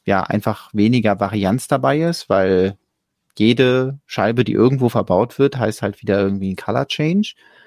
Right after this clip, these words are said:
und damit, ähm, ja, sag ich mal, Budget des Sets. Ähm, und hier hat man sich ja dann doch auch, also das wird ja auch geschrieben, dass man sich so ein bisschen hat inspirieren lassen von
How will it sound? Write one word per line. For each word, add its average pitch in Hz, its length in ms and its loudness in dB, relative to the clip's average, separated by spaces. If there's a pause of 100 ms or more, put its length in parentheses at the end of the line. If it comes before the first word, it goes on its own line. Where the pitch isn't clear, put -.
(260)
und 107 140 -6
damit, 101 400 -2
ähm, 95 500 -4
ja, 95 200 -8 (440)
sag 98 140 -4
ich 95 100 -12
mal, 101 80 -4
Budget 104 420 -2
des - 160 -4
Sets. - 360 -6 (840)
Ähm, 101 680 0 (760)
und 113 600 2 (120)
hier 131 360 0
hat 131 160 -6
man 123 120 0
sich 113 120 -10
ja 117 80 2
dann 110 240 -2
doch 117 220 0
auch, - 300 0
also 98 240 -4
das - 340 -14
wird 104 120 -4
ja 107 100 0
auch - 100 -4
geschrieben, 120 800 -2
dass - 140 -6
man 104 100 -2
sich 98 120 -10
so - 80 -6
ein 95 60 -6
bisschen 110 300 -4
hat 104 140 -4
inspirieren 107 560 -2
lassen 104 260 -4
von 92 460 -2